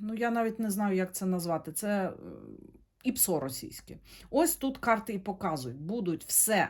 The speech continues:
робити для того. Тобто і інформаційний простір,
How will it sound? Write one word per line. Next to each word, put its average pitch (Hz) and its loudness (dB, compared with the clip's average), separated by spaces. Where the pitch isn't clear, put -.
робити 156 -2
для 147 -6
того. 123 -8
Тобто 185 -4
і 269 -2
інформаційний 175 4
простір, 240 4